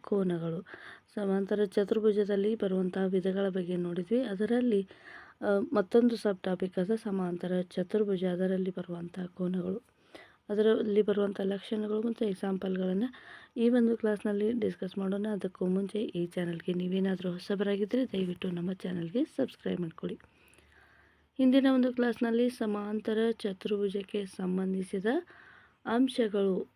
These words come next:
ಅದರಲ್ಲಿ ಬರುವಂತಹ ಒಂದು ಆ್ಯಂಗಲ್ಸ್‌ಗಳು,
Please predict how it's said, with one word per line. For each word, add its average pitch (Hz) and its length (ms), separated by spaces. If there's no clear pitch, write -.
ಅದರಲ್ಲಿ 220 520
ಬರುವಂತಹ 196 680
ಒಂದು 196 220
ಆ್ಯಂಗಲ್ಸ್‌ಗಳು, 190 1120